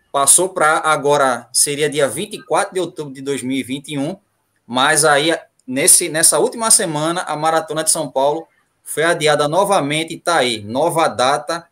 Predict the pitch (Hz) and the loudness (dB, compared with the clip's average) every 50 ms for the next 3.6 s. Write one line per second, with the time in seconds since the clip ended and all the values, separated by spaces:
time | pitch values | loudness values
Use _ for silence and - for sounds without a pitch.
0 | _ _ _ - - - - _ - 107 104 120 143 165 190 214 214 190 170 185 | _ _ _ -20 -20 -20 -20 _ -20 -8 -2 0 2 4 4 4 4 2 2 2
1 | 185 170 151 123 113 - 180 190 185 175 170 151 147 160 175 180 156 175 196 196 | 2 2 2 2 2 0 0 0 0 0 -2 -2 -2 -2 -4 -4 -4 -6 -8 -8
2 | _ - 117 110 104 98 - - - _ _ _ - 127 139 143 127 104 120 135 | _ -6 -6 -4 -4 -6 -8 -12 -14 _ _ _ -2 0 2 2 2 2 0 0
3 | 151 151 151 165 151 120 - 135 127 123 - - | 0 0 -2 -2 -2 0 0 -2 -4 -8 -10 -12